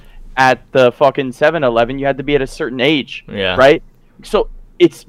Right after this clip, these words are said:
Speaker 1: wiring people's brains in a terrible way.
Speaker 2: Yeah.
Speaker 1: But Instagram doesn't wanna do anything about it 'cause they're making money off all these people going on there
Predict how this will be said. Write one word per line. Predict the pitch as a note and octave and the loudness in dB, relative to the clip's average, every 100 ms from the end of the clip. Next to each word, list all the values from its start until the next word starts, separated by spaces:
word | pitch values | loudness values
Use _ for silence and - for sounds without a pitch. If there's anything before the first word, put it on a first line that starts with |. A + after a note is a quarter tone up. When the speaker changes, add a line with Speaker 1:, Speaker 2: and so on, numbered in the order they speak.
| C3 | -12
Speaker 1:
wiring | D3+ D3+ F#3 G#3 F3+ | 0 4 4 2 -2
people's | C3+ F#3 D#3+ B2 | -8 -10 -10 -12
brains | - C#3 E3 C#3+ | -4 -4 -4 -8
in | - D3 | -6 -8
a | |
terrible | B2+ - - E3+ E3 C3+ B2+ | -8 -16 -4 0 0 0 0
way. | F#3+ D#3+ - - - | 2 2 0 -8 -14
Speaker 2:
Yeah. | G2 F2 F#2+ | -10 -8 2
Speaker 1:
But | E3 - - | 2 2 -14
Instagram | B2+ - F#3+ C3 | -12 -8 -6 -2
doesn't | A#2 A2+ | -2 0
wanna | A2+ | -2
do | G#2+ | 0
anything | A2 A2 A2 | -2 -2 2
about | G#2+ A#2 | 4 4
it | |
'cause | D3 A#2+ | 0 -10
they're | C3+ | -6
making | C#3+ D3+ C3+ | -6 -8 -6
money | C3 F#3+ F3 | -2 0 2
off | C3 A#2+ | 2 2
all | B2 | 0
these | B2+ | -2
people | - C3 | -8 -10
going | B2+ C3+ D3 | -4 -2 0
on | C3+ A#2 | 0 0
there | A#2 A#2+ | 2 2